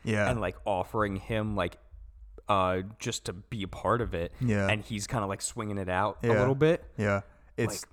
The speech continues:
Speaker 1: it's incredible.
Speaker 2: Mm-hmm.
Speaker 1: It really is. And I love that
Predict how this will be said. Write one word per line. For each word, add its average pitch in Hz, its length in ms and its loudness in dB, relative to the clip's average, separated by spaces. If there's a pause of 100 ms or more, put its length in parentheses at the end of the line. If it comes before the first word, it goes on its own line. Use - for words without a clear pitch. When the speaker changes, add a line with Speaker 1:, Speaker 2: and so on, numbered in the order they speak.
(120)
Speaker 1:
it's 117 100 -4
incredible. 98 520 0
Speaker 2:
Mm-hmm. 113 260 -4
Speaker 1:
It 123 40 2
really 104 340 4
is. 101 360 -2
And 113 340 0
I 113 200 4
love 113 920 6
that 110 540 4